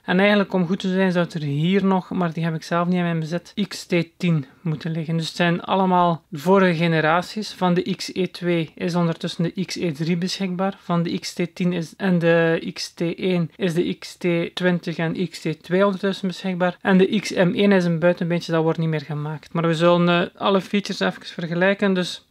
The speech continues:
ze hebben dezelfde sensor, of zo goed als dezelfde sensor.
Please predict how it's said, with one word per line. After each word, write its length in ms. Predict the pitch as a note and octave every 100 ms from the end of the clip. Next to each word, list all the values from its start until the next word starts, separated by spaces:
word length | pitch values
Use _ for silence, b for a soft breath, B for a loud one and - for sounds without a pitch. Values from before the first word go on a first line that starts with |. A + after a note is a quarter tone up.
| E3
ze 100 | F3+
hebben 260 | F#3 F#3
dezelfde 420 | F3 E3 E3+ D#3
sensor, 420 | D#3 F#3 G3+ G3 G3
of 100 | -
zo 120 | F3
goed 200 | F#3 F#3
als 180 | F3 D#3+
dezelfde 420 | D#3+ E3 E3 D#3+
sensor. 420 | - G3 G3 G#3+